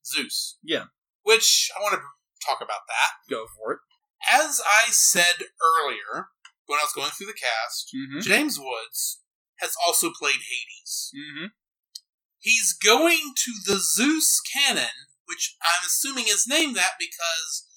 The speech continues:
Speaker 1: the energy that it would shoot down at the planet would be akin to the mythical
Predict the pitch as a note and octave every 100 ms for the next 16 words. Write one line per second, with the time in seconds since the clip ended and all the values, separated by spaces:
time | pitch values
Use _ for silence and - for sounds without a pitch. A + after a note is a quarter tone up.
0 | _ _ - E3 - F#3+ C4 A#3 - -
1 | - F#3 F3 G3 - - - G#3 G#3 D#3+
2 | F3 F3+ F3+ F3 E3 E3 - - - -
3 | - C4+ F3+ D3+ - - _ _ _ G#3+
4 | A3+ B3+ C#4 - - F#3 F3 D3+ F#3+ F#3+
5 | D#3 C#3+ D#3 - D3+ D3